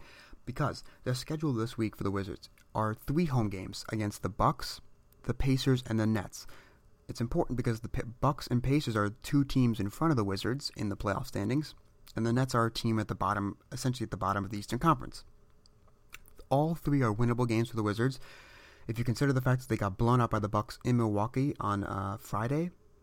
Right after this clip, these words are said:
yeah, they might want some revenge for that. Um, the Pacers, of course, they can win that game in Washington, and the Nets, they should definitely be beating in Washington for sure.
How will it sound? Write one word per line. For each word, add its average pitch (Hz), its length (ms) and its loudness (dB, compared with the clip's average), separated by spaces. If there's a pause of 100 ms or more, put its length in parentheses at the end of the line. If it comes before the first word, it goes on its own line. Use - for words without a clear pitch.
(100)
yeah, 110 100 0
they 110 120 2
might 104 160 2
want 104 180 0
some 107 160 2
revenge 107 320 2
for 123 120 2
that. 135 280 2 (460)
Um, 98 400 -6 (500)
the - 80 -4
Pacers, 120 440 0
of 113 120 -8
course, 123 280 0
they 113 120 0
can 113 180 -2
win 110 120 2
that 107 120 0
game 113 200 2
in 110 160 2
Washington, 113 480 2
and 110 100 0
the 110 80 2
Nets, 110 240 0
they 98 200 -2 (560)
should 110 180 0
definitely 120 300 2
be 98 100 -2
beating 98 260 -2
in 104 160 0
Washington 101 480 -2
for - 140 -6
sure. - 300 0